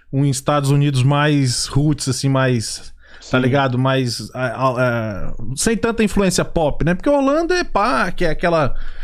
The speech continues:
Speaker 1: aquela coisa
Speaker 2: É.
Speaker 1: mais, a, não, não que não seja massa, ninguém tá falando isso, é bem legal, tal, tem lá seu valor. Mas quando você quer realmente emergir na cultura americana, aí é melhor você ir mais pro norte,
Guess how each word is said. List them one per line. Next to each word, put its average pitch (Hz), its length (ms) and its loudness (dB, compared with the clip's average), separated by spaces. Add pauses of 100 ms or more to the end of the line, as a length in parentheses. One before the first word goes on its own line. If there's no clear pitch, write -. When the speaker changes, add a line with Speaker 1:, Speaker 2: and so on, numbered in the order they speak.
(140)
Speaker 1:
aquela 165 200 0
coisa 175 240 4
Speaker 2:
É. 165 40 6
Speaker 1:
mais, 170 400 2
a, 151 140 0
não, 175 280 2
não 185 260 2
que 269 120 0
não 247 140 4
seja 180 340 2
massa, 156 420 2
ninguém 135 240 2
tá 180 120 0
falando 160 420 2
isso, 135 260 0
é 110 40 2
bem 107 220 0
legal, 147 560 0
tal, 117 300 -2
tem - 280 -4
lá 139 140 2
seu 143 160 0
valor. 143 380 2 (400)
Mas 135 240 0
quando 175 220 0
você 185 80 -2
quer 180 160 0
realmente 180 460 2
emergir 170 500 2
na 185 100 2
cultura 160 460 0
americana, 156 640 2
aí 156 60 2
é 170 100 2
melhor 147 260 2
você 151 300 0
ir 143 40 0
mais 143 220 0
pro 143 140 -4
norte, 127 680 2